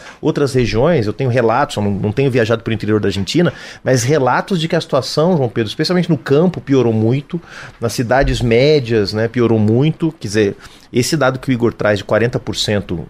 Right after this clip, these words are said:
de pessoas vivendo abaixo da linha da pobreza, acho que é ilustrativo. Agora, não há dúvida, é, Igor, João e Nara, de que se a economia tivesse um pouco <laughs> melhor, é, a situação não tinha chegado onde chegou. E, e, e é inevitável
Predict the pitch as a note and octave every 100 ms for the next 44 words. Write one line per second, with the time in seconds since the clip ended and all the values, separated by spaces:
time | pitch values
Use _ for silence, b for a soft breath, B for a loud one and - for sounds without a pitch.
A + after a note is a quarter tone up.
0 | - F2 E2+ F#2+ - G#2 G2 F#2+ A2 G2
1 | G#2 A#2+ A2 G#2 G2 G2+ G2 G#2+ C3 F#3
2 | B B - B2+ C3 B2+ A#2+ E3 - -
3 | G2+ G#2 A2 B B B - C3 E3+ D#3
4 | C#3 D3+ B2 G#2 G2 - - G2+ G2 F#2
5 | A#2+ G#2 G#2 F#2+ E2+ G2 G#2+ B2+ A#2+ G#2+
6 | A#2+ C3+ - A#2 G#2+ - A2 - - D3
7 | G3+ F3 D#3 C#3 C3 C#3+ D3 F3 A#3 F#3+
8 | A2 A2 G#2+ D3 A2+ B B B B -
9 | G#2 G2+ - B2 A2 A#2 B2 B2+ C#3+ A2+
10 | G#2+ B2 A2 - F#3+ G#2+ - - G2+ G#2+
11 | - - - G#2 - - G2+ A2+ - C#3+
12 | E3+ F3 G3 - C3 A2 A2+ C#3+